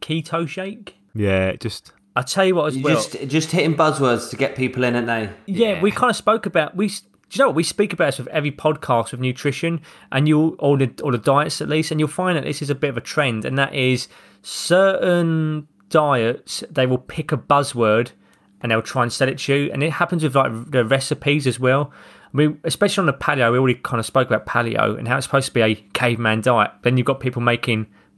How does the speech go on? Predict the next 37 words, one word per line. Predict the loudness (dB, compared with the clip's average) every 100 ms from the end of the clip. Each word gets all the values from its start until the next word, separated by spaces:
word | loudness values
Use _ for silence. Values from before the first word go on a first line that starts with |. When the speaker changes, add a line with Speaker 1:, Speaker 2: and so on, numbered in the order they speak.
| -4
Speaker 1:
paleo | -2 0 0 0
Pop-Tarts, | -4 -4 -2 -2 -4 -12 -8
which | -8 -2
is | 0 0 -2 -14 -20 _
completely | -8 -4 -4 -4
fucking, | -4 -4 -2 -2 -2 -4 -12 -20 -20 -14 -8
you | -8 -2
know, | 2 2 0 -8 -16 -18 -20 -20 -10
it, | -4
it | 0
makes | 0 0 0
no | 0
sense | 2 -2 -4 -6
whatsoever. | -6 -2 0 0 -4 -10 -20 -4
But | 0
yeah, | 2 2
with, | 4 2 2
uh, | 2 0
keto, | 0 -2 0 2 2
you | 2 2
do | 2 2
get, | 0 0
like, | 2 2 0 -8 -20 -20 _ _ -18
particularly | -4 -2 0 0
in | 2
America, | 2 2 2 0 2
I | 2
was | 2
in | 0
Boston | 0 -2 -2 -4 0
last | 0 0 -2
year, | 0 0 -2 -8 -6
and | 0
I | 2
was | 2
in, | 0 2
um, | 0 0 -2